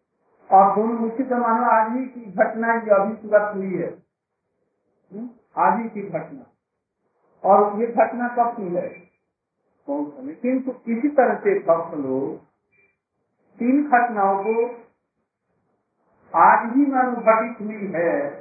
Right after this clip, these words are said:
ऐसे अनुभूति करके रुकते हैं और धीरे से इन लीलाओं के बाद। ये लीलाएं सब नित्य हैं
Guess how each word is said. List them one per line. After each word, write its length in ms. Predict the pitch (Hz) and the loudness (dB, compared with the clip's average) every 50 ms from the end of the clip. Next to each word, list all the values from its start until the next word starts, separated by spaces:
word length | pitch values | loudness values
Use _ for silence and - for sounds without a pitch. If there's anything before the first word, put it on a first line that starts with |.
| - _ _ _ _ _ _ _ _ _ _ _ _ - | -20 _ _ _ _ _ _ _ _ _ _ _ _ -2
ऐसे 300 | 196 233 240 240 254 277 | 0 0 0 2 0 0
अनुभूति 520 | 262 247 240 233 196 190 208 202 208 214 196 | 0 0 -2 -2 -4 -6 -8 -8 -8 -10 -4
करके 500 | - 208 185 185 185 196 180 160 147 156 | -2 0 0 0 0 -2 -2 -2 -4 -6
रुकते 260 | 165 - - - 214 | -8 -12 -10 -8 -4
हैं 380 | 226 220 214 220 240 254 - - _ _ _ _ _ _ _ - | -4 -4 -4 -6 -8 -10 -14 -18 _ _ _ _ _ _ _ -4
और 240 | 160 156 143 - - | -2 -2 -2 -4 -6
धीरे 280 | 147 143 160 165 165 - | -10 -10 -10 -10 -14 -16
से 100 | - - _ _ - - _ _ _ _ _ _ _ _ _ _ _ _ _ _ _ _ _ _ 214 | -20 -20 _ _ -20 -20 _ _ _ _ _ _ _ _ _ _ _ _ _ _ _ _ _ _ -8
इन 160 | 190 185 180 175 | -6 -4 -4 -2
लीलाओं 400 | 170 156 143 139 143 - - - | 0 0 0 0 0 -2 -4 -10
के 60 | - | -12
बाद। 300 | - 117 110 - - - _ _ _ _ _ _ _ _ _ _ _ _ _ _ _ _ _ _ _ _ _ _ _ _ _ _ _ _ _ _ _ _ _ _ _ - 180 | -10 -10 -10 -10 -10 -14 _ _ _ _ _ _ _ _ _ _ _ _ _ _ _ _ _ _ _ _ _ _ _ _ _ _ _ _ _ _ _ _ _ _ _ -14 -2
ये 260 | 180 202 208 202 196 | 2 4 4 4 4
लीलाएं 480 | 202 208 220 214 220 240 247 247 247 - | 2 2 4 4 4 4 2 0 -2 0
सब 380 | - 285 294 302 - - - 180 | 2 4 4 4 2 -2 -6 -8
नित्य 380 | 160 180 196 196 196 - - 165 | -2 0 0 0 0 -2 -4 -4
हैं 280 | 170 165 170 - _ | -4 -6 -10 -16 _